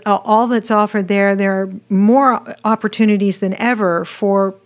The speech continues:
folks who want to run their own business, to employ themselves and control their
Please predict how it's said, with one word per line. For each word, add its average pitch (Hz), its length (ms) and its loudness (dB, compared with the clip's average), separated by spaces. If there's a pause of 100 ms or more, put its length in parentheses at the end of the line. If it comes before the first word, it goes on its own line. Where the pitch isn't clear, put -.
(120)
folks 233 360 -4
who 233 160 -2
want 226 400 -2
to 262 180 -4
run 254 220 0
their 269 180 0
own 269 160 0
business, 240 540 -4
to 208 240 -2
employ 220 400 0
themselves 226 600 0
and 190 120 -6
control 214 540 -2
their 202 320 -2